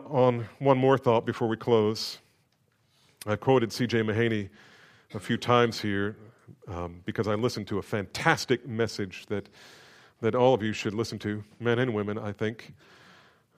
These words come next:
Um, and it's a message, you can find it on the internet, called The Soul of Modesty.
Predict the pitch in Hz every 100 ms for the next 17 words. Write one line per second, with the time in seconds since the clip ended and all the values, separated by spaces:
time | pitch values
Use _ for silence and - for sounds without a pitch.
0 | 135 98 98 98 95 - _ _ - 107
1 | 110 117 - 110 117 135 120 101 110 110
2 | 117 113 110 104 104 101 101 101 - 107
3 | 98 95 107 _ _ - 113 - - -
4 | 143 143 143 139 110 113 104 104 104 -
5 | 98 87